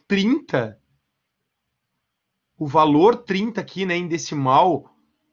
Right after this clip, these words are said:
tá fora dos valores que eu estou esperando receber dentro dessa minha C L. Por quê? Porque, olha só, o primeiro octeto,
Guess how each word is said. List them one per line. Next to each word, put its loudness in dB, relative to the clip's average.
tá -2
fora -2
dos -8
valores 0
que -6
eu -2
estou -4
esperando -2
receber -2
dentro -6
dessa -10
minha -4
C -2
L. -2
Por -12
quê? -2
Porque, -4
olha 2
só, 0
o -18
primeiro -2
octeto, -2